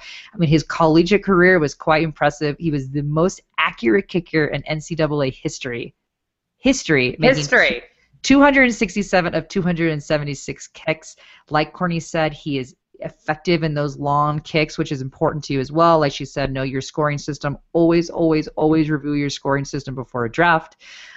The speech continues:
Speaker 1: Um, and with the field goal being pushed back, accuracy is more important than ever. And the, like I said, the Bucks haven't had a decent kicker in a long time. So to be able to count on three points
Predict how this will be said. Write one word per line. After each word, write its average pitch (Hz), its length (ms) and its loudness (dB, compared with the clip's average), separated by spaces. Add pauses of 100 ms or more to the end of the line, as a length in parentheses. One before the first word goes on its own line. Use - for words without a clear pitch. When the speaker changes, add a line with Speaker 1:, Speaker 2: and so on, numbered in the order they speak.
Speaker 1:
Um, 143 320 0 (280)
and 202 120 4
with 214 100 4
the 214 80 4
field 240 220 2
goal 233 100 4
being 214 160 2
pushed 208 260 -2
back, 233 280 4
accuracy 175 420 -4
is 170 100 -4
more 156 200 -4
important 156 320 -10
than 165 120 -8
ever. 143 360 -2 (340)
And 156 100 -6
the, 151 180 -6
like 175 180 0
I 180 40 2
said, 175 200 -2
the 165 60 -2
Bucks 170 260 0
haven't 190 180 -4
had 185 100 2
a 147 40 -8
decent 165 260 -8
kicker 165 240 -8
in - 100 -8
a 120 80 -6
long 127 680 -2
time. 135 580 -2
So 139 420 2
to 135 120 -6
be 160 60 2
able 165 180 2
to 165 80 -2
count 151 400 -2
on 151 220 -2
three 143 220 -4
points 147 680 -8